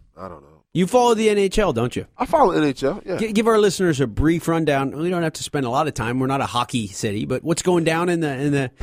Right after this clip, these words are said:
Speaker 2: I don't follow the N H L.
Speaker 1: Yeah, Range-, Rangers are in it. Rangers in the Stanley Cup Finals. They beat, uh, Montreal, I think, like, six games to two. I mean, not six games to four, four games to two.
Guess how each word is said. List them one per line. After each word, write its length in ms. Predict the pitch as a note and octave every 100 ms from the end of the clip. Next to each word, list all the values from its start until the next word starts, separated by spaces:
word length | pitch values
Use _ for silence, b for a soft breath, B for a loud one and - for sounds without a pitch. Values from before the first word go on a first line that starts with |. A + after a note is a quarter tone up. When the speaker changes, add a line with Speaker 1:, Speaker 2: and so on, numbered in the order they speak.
| B B
Speaker 2:
I 80 | C#3+
don't 180 | A3 F#3+
follow 220 | G3+ G3
the 140 | C#3 A2
N 100 | G2
H 180 | G2 -
L. 220 | - -
Speaker 1:
Yeah, 240 | C3 A#2+ F2+
Range-, 480 | A2 D#3+ D3+ - _ _ _
Rangers 420 | B2 D#3 D#3 D3 C3+
are 120 | C#3+
in 100 | D#3
it. 80 | - - -
Rangers 400 | B2 D3 C#3 B2+
in 120 | C3+ B2+
the 80 |
Stanley 320 | B2 - C3+ C3+
Cup 200 | D3 B2
Finals. 360 | B2 B2+ B2+
They 80 | B2+
beat, 240 | B2+ B2+ G#2+
uh, 340 | G#2+ G2+ E2+
Montreal, 760 | F2 A2+ - G#2+ A2+ A#2+ A#2 G#2+
I 480 | _ _ _ _ -
think, 160 | B2
like, 200 | G#2+ F2+
six 280 | - C3 -
games 300 | - A#2+ A2 -
to 60 | -
two. 280 | C3+ B2+ B2 -
I 40 |
mean, 140 | C3 C3
not 160 | G2+
six 200 | - F#2
games 160 | F2 D#2+
to 60 | _ _
four, 220 | D#3 D3+ - _ _ _ _ -
four 120 | C#3
games 360 | C#3+ C#3 C3 -
to 40 |
two. 320 | - D#3 D3+